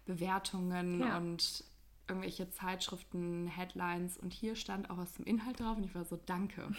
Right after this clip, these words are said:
Speaker 2: <laughs>
Speaker 1: Endlich mal jemand, der es versteht. Und es ist natürlich auch voll meine Farbe mit
Speaker 2: Ja,
Speaker 1: diesem
Speaker 2: das stimmt.
Speaker 1: grün-türkis.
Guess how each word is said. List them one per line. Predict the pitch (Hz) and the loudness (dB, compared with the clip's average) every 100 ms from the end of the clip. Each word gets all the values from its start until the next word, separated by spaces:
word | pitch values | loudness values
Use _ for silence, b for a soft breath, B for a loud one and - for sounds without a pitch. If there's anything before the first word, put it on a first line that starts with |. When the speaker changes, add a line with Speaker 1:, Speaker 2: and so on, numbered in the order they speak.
| - | -2
Speaker 2:
<laughs> | - 190 - - - - - - - | -4 -4 -8 -12 -12 -14 -14 -10 2
Speaker 1:
Endlich | 214 208 | 2 4
mal | 190 | 0
jemand, | 185 180 170 | 0 0 0
der | |
es | 165 | -4
versteht. | - 170 - - | -8 -10 -8 2
Und | 247 | 4
es | 247 | 4
ist | |
natürlich | 240 214 196 180 | 2 0 -2 -6
auch | |
voll | - 196 | -2 -2
meine | 185 175 | -2 -6
Farbe | - 165 160 | -8 -10 -6
mit | 160 | 0
Speaker 2:
Ja, | 202 208 | 4 4
Speaker 1:
diesem | 175 165 196 | 4 -2 -4
Speaker 2:
das | - | -6
stimmt. | - 202 185 | -4 -4 -2
Speaker 1:
grün-türkis. | 196 185 180 - - - | -2 -2 -2 -8 -10 -10